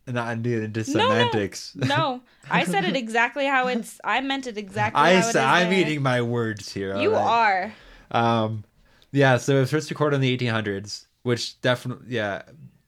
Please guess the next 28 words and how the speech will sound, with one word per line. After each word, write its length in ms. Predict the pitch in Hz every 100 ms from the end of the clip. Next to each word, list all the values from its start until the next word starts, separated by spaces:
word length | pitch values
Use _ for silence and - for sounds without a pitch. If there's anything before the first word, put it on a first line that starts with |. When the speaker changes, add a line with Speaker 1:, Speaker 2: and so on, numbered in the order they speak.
| _
Speaker 1:
that's 300 | 143 180 -
long 240 | 131 98 98
enough 260 | 95 92
ago 220 | 101 95 92
to 60 |
be 180 | 87 90 - _ _ _ _ _ _ _ _ _ _
scary. 560 | - - 101 117 113 117 - -
It's 160 | 127 127
based 320 | 143 143 147
on, 240 | 139 135
I 60 | 123
guess, 400 | 135 135 - - _ _
something, 400 | 123 117 107 95
something, 500 | 123 110 101 98 95
uh, 440 | 92 92 92 90
Mother, 260 | 92 95 92
the 100 | 95
Mother 260 | 98 95 95
Mary. 440 | 95 95 101 110 220
Speaker 2:
Doesn't 240 | 226 349
have 160 | 403 415
to 80 | 392
be 140 | 359
old 280 | 202 277 311
to 80 | 220
be 140 | 214
Speaker 1:
Uh-huh. 160 | 208 101
Speaker 2:
scary. 440 | 101 196 180 208